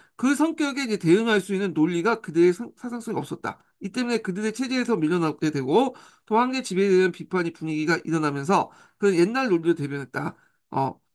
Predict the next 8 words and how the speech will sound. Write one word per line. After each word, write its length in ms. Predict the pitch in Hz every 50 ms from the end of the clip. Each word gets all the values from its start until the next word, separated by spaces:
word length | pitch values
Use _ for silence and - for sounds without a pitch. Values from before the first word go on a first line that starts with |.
| _ _
그 400 | _ 196 202 202 202 196 196 196 -
때문에 320 | 202 185 175 185 240 277 247
정려 360 | 196 156 160 170 180 185 185
탄압받았던 640 | - - 302 311 302 220 208 160 156 - - 135
것이다. 500 | 139 131 - - 143 - 147 135 185 - _ -
이렇게 260 | 147 127 - 147 139
했죠. 520 | 127 - 131 131 156 226 294 285 - - _ _ 143
예. 140 | 143 131